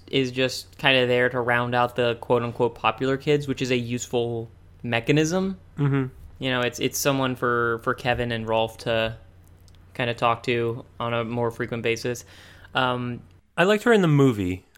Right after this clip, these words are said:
Speaker 2: I think, I think Naz kinda came into her own a little bit there.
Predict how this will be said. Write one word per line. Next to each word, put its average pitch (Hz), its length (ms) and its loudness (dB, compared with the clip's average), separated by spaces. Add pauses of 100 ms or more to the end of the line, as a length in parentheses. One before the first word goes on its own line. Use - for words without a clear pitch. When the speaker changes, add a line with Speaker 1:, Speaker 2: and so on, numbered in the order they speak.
Speaker 2:
I 123 80 -2
think, 143 420 -2
I 127 80 0
think 143 200 0
Naz 120 420 4
kinda 110 240 0
came 110 180 0
into 104 220 -6
her 98 180 2
own 104 320 0 (100)
a 127 80 -4
little 135 200 2
bit 147 180 0
there. 170 380 -2